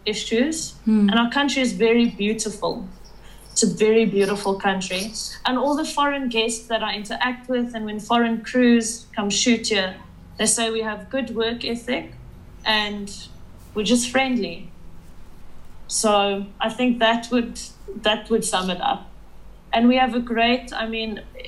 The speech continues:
Speaker 1: if things are bad, they're bad, but if they're good, they're good. We have a really good, um, you can have a really nice life here. You can own a car and have a big property and travel quite often,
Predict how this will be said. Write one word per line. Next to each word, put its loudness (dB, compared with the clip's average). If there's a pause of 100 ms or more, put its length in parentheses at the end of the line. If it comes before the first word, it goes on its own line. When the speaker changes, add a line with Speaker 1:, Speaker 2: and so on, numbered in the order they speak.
(180)
Speaker 1:
if 2
things 2
are 4
bad, 0
they're -6
bad, 0
but -10
if -10
they're 0
good, 2 (540)
they're 0
good. -6 (640)
We 4
have 4
a 2
really 2
good, 2
um, 0 (840)
you 0
can 2
have 4
a 4
really 6
nice 2
life -4
here. -8
You -8
can -4
own 0
a -2
car 6
and 0
have -2
a -2
big 0
property 2
and -2
travel 2
quite 0
often, -6